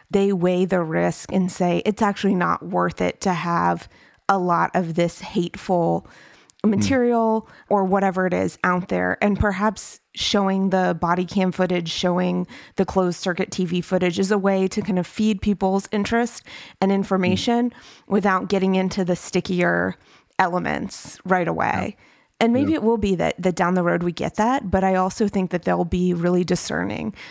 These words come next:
Speaker 1: about
Speaker 2: Yeah.
Speaker 1: how and when you release that, just for fear of, yeah, of inciting copycats, of stirring people up even further around it.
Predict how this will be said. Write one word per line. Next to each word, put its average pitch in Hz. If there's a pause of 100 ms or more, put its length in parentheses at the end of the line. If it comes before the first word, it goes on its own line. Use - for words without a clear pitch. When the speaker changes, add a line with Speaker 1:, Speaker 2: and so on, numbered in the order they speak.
(240)
Speaker 1:
about 175
Speaker 2:
Yeah. 190
Speaker 1:
how 185
and 180
when 180
you 202
release 180
that, 180 (300)
just 226
for 202
fear 190
of, - (160)
yeah, 254
of 175
inciting 190
copycats, 202
of 180 (260)
stirring 190
people 180
up - (100)
even 190
further 180
around 180
it. -